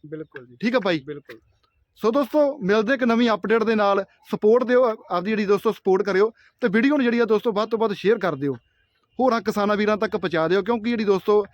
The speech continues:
Speaker 2: ਪੰਜ ਸੌ ਦੇ ਵਿੱਚ ਤੁਹਾਨੂੰ ਜਿਹੜੀ ਝੋਟੀ ਮਿਲਣੀ ਆ ਡੇਢ ਲੱਖ ਵਾਲੀ।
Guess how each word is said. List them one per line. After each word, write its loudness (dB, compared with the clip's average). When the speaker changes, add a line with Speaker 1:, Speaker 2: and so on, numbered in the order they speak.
Speaker 2:
ਪੰਜ 0
ਸੌ 0
ਦੇ 0
ਵਿੱਚ 0
ਤੁਹਾਨੂੰ 0
ਜਿਹੜੀ 0
ਝੋਟੀ 0
ਮਿਲਣੀ 0
ਆ -2
ਡੇਢ 0
ਲੱਖ -4
ਵਾਲੀ। -6